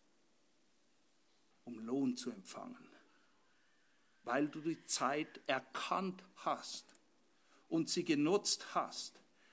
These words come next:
Genauso wie Paulus das erklärt im ersten Korinther drei, zwölf bis fünfzehn, wo er sagt,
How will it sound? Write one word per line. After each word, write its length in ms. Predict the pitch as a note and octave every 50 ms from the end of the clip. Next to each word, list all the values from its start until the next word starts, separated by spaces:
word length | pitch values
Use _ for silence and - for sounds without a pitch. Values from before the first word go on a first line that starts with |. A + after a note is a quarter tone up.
| - - _ _ _
Genauso 720 | - E3 D3 D3+ D#3 D#3 F3 G#3+ B3 B3+ A#3+ B3 B3 A3 G3
wie 120 | G3+ F3
Paulus 640 | - - - G3 G#3 A3 A#3 A#3+ A3+ A3+ G#3+ -
das 220 | - F3 E3+ D#3 -
erklärt 640 | D3+ C3+ - - - D3 D3 E3+ G3 G3 G3 -
im 100 | D3+ D3
ersten 400 | C#3+ D#3+ F3 F3 - F#3 D#3+ C3+
Korinther 500 | - - C3+ C3+ C#3+ D#3 D#3+ D3+ D#3+ D3+
drei, 360 | C#3+ C3 B2+ A#2+ B2+ C#3 D3+
zwölf 480 | D3 - - C#3 B2+ B2 C3+ C3+ B2+ -
bis 180 | - C#3+ - -
fünfzehn, 580 | - E3 E3+ F3 F3 - - - B2+ A#2 A2+
wo 120 | A#2+ B2+ B2
er 100 | A2+ G#2+
sagt, 560 | - - D3+ B2+ A2+ A#2+ D3+ - - -